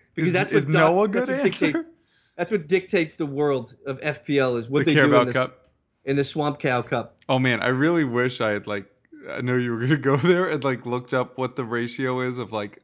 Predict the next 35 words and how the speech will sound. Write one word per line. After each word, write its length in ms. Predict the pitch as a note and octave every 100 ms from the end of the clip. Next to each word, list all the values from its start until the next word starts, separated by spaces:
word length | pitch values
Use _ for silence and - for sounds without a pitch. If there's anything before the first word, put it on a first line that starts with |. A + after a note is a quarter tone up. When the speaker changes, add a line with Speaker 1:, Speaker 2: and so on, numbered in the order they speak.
| -
Speaker 2:
top 280 | A#2+ A#2
scorers 340 | - C3+ B2 A#2
in 60 |
the 100 | A2+
Carabao 400 | A2 G#2+ A2 A2+
Cup 260 | A#2+ C3 A#2+
lining 300 | A2 G#2 A2+
up 100 | A2+
with 160 | A#2 A2+
Golden 280 | A2 G#2+ A2
Boot 180 | A2+
winners 280 | A#2 A#2+ A2+
in 60 | A2+
the 60 |
Premier 320 | G#2+ A2+ A2+ A#2+
League. 240 | C3 C3+ - - - _ -
My 200 | C3+ B2+
guess, 500 | A#2+ E3 E3+ E3+ -
it 160 | D3 C3
doesn't 300 | C#3 A#2+ A2+
line 200 | G2+ F#2+
up. 180 | - - _ _ _ _
Speaker 1:
No, 340 | F3+ F3 C3 A#2
I'm 140 | D3+ D3
guessing 360 | D#3 - D3
it, 100 | C3 A2+
it, 180 | C#3 C3+ - - -
it 160 | C#3+ D#3+
lines 340 | D#3 D#3+ D#3
up 180 | D3 C#3 -
like 360 | C3+ C3 B2+ -
you 220 | C3+ C3 C3
accidentally 500 | C#3+ C3 C3+ B2+ B2+
swiped 500 | - B2+ A#2+ A#2 -
left 420 | A#2 A#2+ A#2+ -